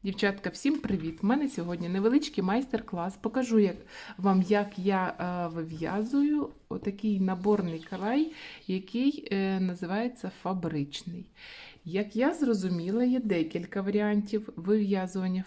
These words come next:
фабричного краю наборного. Е, але я вам покажу варіант, той, щ-, той, е, той, що проще і бистріше вив'язується.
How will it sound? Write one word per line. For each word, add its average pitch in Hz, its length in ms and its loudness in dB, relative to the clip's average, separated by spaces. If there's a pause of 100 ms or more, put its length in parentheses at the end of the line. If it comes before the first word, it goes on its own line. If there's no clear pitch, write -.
фабричного 185 720 -2
краю 170 500 -2 (140)
наборного. 208 800 4 (600)
Е, 190 80 0 (460)
але 214 240 6
я 254 360 2 (260)
вам 196 240 0
покажу 190 360 -4
варіант, 202 600 -2 (240)
той, 185 200 -2
щ-, - 420 -10 (120)
той, 220 440 4
е, 180 320 -4 (420)
той, 269 180 8
що 226 340 6
проще 202 920 -2 (440)
і 294 260 8
бистріше 214 680 2
вив'язується. 175 1200 -2